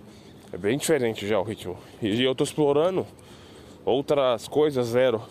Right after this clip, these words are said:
também. Monster tem zero, né? Refrigerante tem um monte, zero. Tem chá, tem Powerade, tem Mup, tem Capo.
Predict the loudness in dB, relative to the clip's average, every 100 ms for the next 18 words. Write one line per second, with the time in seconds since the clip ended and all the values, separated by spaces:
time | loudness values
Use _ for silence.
0 | -20 -20 -20 -20 -10 -6 -2 -4 -6 -20
1 | -20 -20 -12 -2 0 2 0 2 2 2
2 | 2 0 -4 -18 -14 -4 -2 -2 -10 -20
3 | -20 -20 -20 -20 -2 -2 0 2 2 2
4 | 2 2 2 2 0 2 2 2 -2 -10
5 | -20 -20 -20 -20 -20 -10 -2 -2 0 0
6 | 2 2 0 -2 -8 -4 0 2 2 2
7 | 2 2 0 -2 -4 -6 -12 -20 -20 -20
8 | -4 0 2 4 4 2 2 2 2 2
9 | 2 0 0 -4 -4 -2 0 0 0 -2
10 | -2 -2